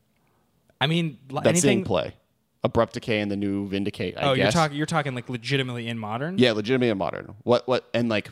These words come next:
Speaker 2: five, like, yes, Reality Smasher is really good against Chandra, but
Speaker 1: Okay, or so
Speaker 2: that's
Speaker 1: they,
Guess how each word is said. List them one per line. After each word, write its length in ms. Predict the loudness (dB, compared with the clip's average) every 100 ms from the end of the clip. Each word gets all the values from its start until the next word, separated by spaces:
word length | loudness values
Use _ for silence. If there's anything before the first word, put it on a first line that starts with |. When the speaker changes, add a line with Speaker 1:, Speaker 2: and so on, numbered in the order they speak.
| -16
Speaker 2:
five, 360 | -2 0 2 0
like, 160 | -4 -8 _
yes, 260 | -4 -2 -2
Reality 320 | 2 2 2
Smasher 400 | -2 -6 -6 -6
is 120 | -6
really 140 | -6 -6
good 140 | -6
against 240 | -6 -6 0
Chandra, 300 | 0 0 -4
but 220 | 0 0
Speaker 1:
Okay, 260 | 0 0
or 140 | 2 2
so 140 | 4 2
Speaker 2:
that's 140 |
Speaker 1:
they, 60 | 2